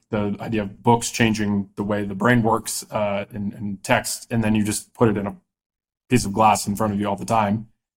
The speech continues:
and anyone in the world has that, uh, maybe outside of a country like China, full access to Wikipedia and everything else, uh, I think is gonna be a pretty levelizing force, no? Like, in terms of,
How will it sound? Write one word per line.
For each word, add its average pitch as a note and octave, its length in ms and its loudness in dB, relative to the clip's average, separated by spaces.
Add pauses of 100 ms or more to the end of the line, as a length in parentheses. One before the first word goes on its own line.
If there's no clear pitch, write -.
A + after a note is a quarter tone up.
(100)
and A2+ 100 -2
anyone G#2+ 280 2
in G2 60 0
the G2+ 60 0
world G2+ 260 -2
has A2+ 200 4
that, F#2+ 280 -8 (560)
uh, G#2 100 0
maybe G#2+ 200 4
outside G2+ 260 2
of F#2+ 100 -10
a - 200 -20
country G#2+ 260 -2
like - 160 -4
China, B2 540 0 (440)
full C#3 220 6
access B2 460 2
to - 120 -4 (140)
Wikipedia A2 520 0
and G#2 120 -2
everything G#2 300 -4
else, G#2+ 480 -2
uh, G2 380 -6 (640)
I A#2 120 -6
think A#2 120 -4
is A#2 140 2
gonna G#2+ 120 2
be G#2+ 80 0
a G#2 40 -2
pretty A#2+ 220 4
levelizing G2+ 1000 -2 (440)
force, A#2 420 4
no? G2 360 -4
Like, G2+ 160 -4 (180)
in G#2 160 -4
terms G2 260 -2
of, - 360 -8